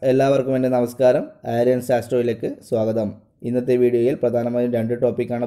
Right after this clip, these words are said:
പറയാൻ ഉദ്ദേശിക്കുന്നത്. ആദ്യം തിരുവാതിര നക്ഷത്രക്കാരുടെ പൊതുസ്വഭാവങ്ങളും രണ്ടാമത് വിവാഹ പൊരുത്തം നോക്കുന്ന വിധവും. ഈ ചാനൽ നിങ്ങൾക്ക് ഇഷ്ടപ്പെട്ടെങ്കിൽ സബ്സ്ക്രൈബ് ചെയ്യാൻ മറക്കില്ലല്ലോ. ഈ ചാനലിലെ ലേറ്റസ്റ്റ് വീഡിയോസ്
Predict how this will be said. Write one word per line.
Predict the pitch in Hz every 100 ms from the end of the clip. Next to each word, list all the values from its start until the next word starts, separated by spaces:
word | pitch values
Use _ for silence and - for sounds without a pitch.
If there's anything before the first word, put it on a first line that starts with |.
| 123
പറയാൻ | 117 117 113
ഉദ്ദേശിക്കുന്നത്. | 110 104 123 117 131 170 - _ _ _ _ -
ആദ്യം | 110 113 123 104
തിരുവാതിര | 117 117 123 127
നക്ഷത്രക്കാരുടെ | 127 127 120 110 120 117
പൊതുസ്വഭാവങ്ങളും | 123 117 110 120 117 113 110 120 160 - _ _ _ _ _ _ _ _ _ _ _ -
രണ്ടാമത് | 135 139 147 107 98 -
വിവാഹ | 120 120 123
പൊരുത്തം | 123 120 123 117
നോക്കുന്ന | 107 110 104
വിധവും. | 101 98 98 - _ _ _ _ _ _ _ _ _ _
ഈ | 135
ചാനൽ | 143 151 151 151
നിങ്ങൾക്ക് | 135 135 131 117
ഇഷ്ടപ്പെട്ടെങ്കിൽ | 123 127 123 123 127 135
സബ്സ്ക്രൈബ് | 113 - 123 123
ചെയ്യാൻ | 120 120 127
മറക്കില്ലല്ലോ. | 110 117 113 110 101 - - _ 117
ഈ | 113
ചാനലിലെ | 123 117 117 120
ലേറ്റസ്റ്റ് | 120 113 123 - 123
വീഡിയോസ് | 120 139 -